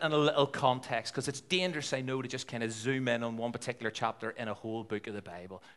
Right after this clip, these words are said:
just on one morning. So let me set it in a little bit of context.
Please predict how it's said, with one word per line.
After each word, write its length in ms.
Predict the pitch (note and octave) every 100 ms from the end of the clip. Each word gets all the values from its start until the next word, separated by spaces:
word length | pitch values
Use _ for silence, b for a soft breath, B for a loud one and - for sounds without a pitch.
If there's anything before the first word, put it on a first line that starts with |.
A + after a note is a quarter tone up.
| -
just 300 | A#2 A#2+ A2
on 140 | G#2
one 200 | G2 G2
morning. 380 | F#2+ F2 E2+ E2+ _ _ _ _ -
So 100 | D#3
let 100 | G3+
me 60 |
set 200 | F#3+ F#3+
it 80 | F3+
in 60 | E3
a 40 |
little 220 | D#3+ E3
bit 160 | F3 D3+
of 100 | -
context. 480 | - C3+ C3+ B2+